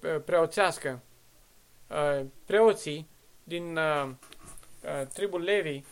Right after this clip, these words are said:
purtau, uh, chivotul legământului. Iar în urma lor, șase sute de mii au înconjurat odată.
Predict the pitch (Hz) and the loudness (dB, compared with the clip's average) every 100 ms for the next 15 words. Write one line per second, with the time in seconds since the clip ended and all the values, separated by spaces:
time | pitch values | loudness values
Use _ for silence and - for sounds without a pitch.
0 | - - - 180 - 190 190 185 175 156 | -20 -18 -2 -2 2 6 8 8 6 0
1 | - - - - - - - - 151 151 | -10 -20 -18 -16 -14 -14 -16 -10 -2 0
2 | 147 135 127 135 180 170 202 202 170 160 | 2 2 0 -4 -2 6 6 6 4 6
3 | 160 175 190 151 135 113 - - - - | 6 6 4 2 -2 -4 -10 -20 -20 -20
4 | - - - - - - - - - - | -20 -20 -20 -20 -20 -20 -20 -20 -20 -20
5 | - 160 156 170 208 226 226 175 170 - | 4 6 8 8 8 10 10 8 4 -4
6 | - - - - 196 196 - 202 - 185 | -20 -18 -8 -2 2 2 2 -2 0 0
7 | 190 202 185 139 120 - - - - - | 2 2 0 -4 -8 -16 -20 -20 -20 -20
8 | - - - - - - - - - - | -20 -20 -20 -20 -20 -20 -20 -20 -20 -8
9 | 151 151 151 160 143 160 170 170 160 139 | 0 0 2 0 2 2 4 4 4 2
10 | - | -2